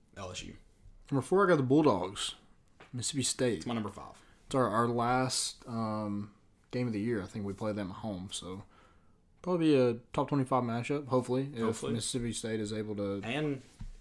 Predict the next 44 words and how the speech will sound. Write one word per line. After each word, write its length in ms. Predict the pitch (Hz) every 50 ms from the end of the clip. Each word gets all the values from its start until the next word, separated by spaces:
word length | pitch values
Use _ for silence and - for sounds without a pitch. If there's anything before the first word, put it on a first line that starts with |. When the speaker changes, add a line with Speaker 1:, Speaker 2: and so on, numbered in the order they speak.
| -
Speaker 1:
we 120 | - 113 113
might 140 | 117 120 117
be 80 | 117
celebrating 400 | 110 - 120 120 120 120 107 107
an 100 | 117 117
S 160 | 117 113 - - -
E 40 |
C 20 | 117
championship 380 | 127 131 147 139 110 - - - - _ _ _ _ - -
Speaker 2:
Let's 140 | - 107 98
Speaker 1:
at 60 | - -
Speaker 2:
get 60 | 113
Speaker 1:
the 40 | 127
Speaker 2:
it. 40 | 123
Speaker 1:
end 80 | 107
of 60 | 104
that 120 | 101 98 78
game, 120 | 95 98 101
too. 200 | - 123 131 117 - - -
Speaker 2:
Yeah. 160 | 117 120 123 107 - - - _ _ - - -
Speaker 1:
Hopefully 260 | 147 165 165 175 165
not 160 | 156 143 135
a 40 | 117
shared 320 | - - 127 117 113 104
one 120 | - - - -
this 100 | - -
time. 200 | - - - - - - _ -
Speaker 2:
No, 220 | 113 110 98 90
let's 200 | 98 107 98 -
just 260 | - 120 107 - -
do 120 | - 101 92
it 60 | 85
outright. 400 | 85 85 90 92 95 98 101 - - - -
Speaker 1:
Yeah. 160 | - 92 80 - - - - - _ _ _ - _ _ - - _ _ -
I've 100 | 117 131 160
got, 140 | 170 143
I've 100 | - 131
got 180 | 156 160 139 135
Mississippi 280 | 139 143 135 - 127 117
State 140 | - 123 117
at 40 | 104
number 120 | 104 107 101
five, 240 | - 95 101 98 98
though. 240 | 101 98 101 104